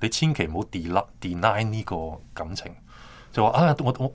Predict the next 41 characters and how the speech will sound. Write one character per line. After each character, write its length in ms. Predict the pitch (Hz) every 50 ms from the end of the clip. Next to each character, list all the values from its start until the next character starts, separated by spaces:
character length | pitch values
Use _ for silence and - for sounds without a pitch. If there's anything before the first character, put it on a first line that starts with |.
| - -
我， 240 | 120 110 120 131 139 -
我 120 | 117 139
唔 200 | 151 123 87 87
應 180 | 92 151 160 151
該 140 | 160 151 -
對 120 | - 110
佢 80 | 104 107
失 160 | - - - -
望 280 | 98 92 90 90 90
嘅， 200 | 98 104 107 120 127
噉 140 | 131 131 127
聖 140 | - 117 107
經 160 | - 131 131
應 120 | 131 127
該 140 | 127 127 117
點 160 | - 104 92 90
點。」 120 | 92 90 95 - - - - - - -
唔 60 | - 95
係， 260 | 90 90 90 82 78 - - - - - - - - - - - - - - - - - - - - - - -
人 280 | - 104 101 95 95 101
原 220 | 101 101 101 98
本 240 | 90 107 117 156 156
同 180 | - 98 87
人 160 | 85 85 82 82
之 160 | - - 131
間 180 | - 131 120
嘅 80 | 117 101
關 240 | - - 107 113 110
係 120 | 98 90
應 260 | 85 92 110 110 113
該 240 | 110 - 107 104 101
呢， 220 | 101 101 98 101 - - - - - - - - - - - - - - - -
係， 520 | - - - 87 82 80 78 78 80 85 - - - - - - - - - - - - -
係 180 | - - - 98
原 280 | 92 95 98 90 87 80
本 140 | 104 101
係 300 | 117 123 - - - 82
好 140 | 76 - -
嘅， 180 | 76 80 92 -
應 140 | - - -
該。 140 | - 87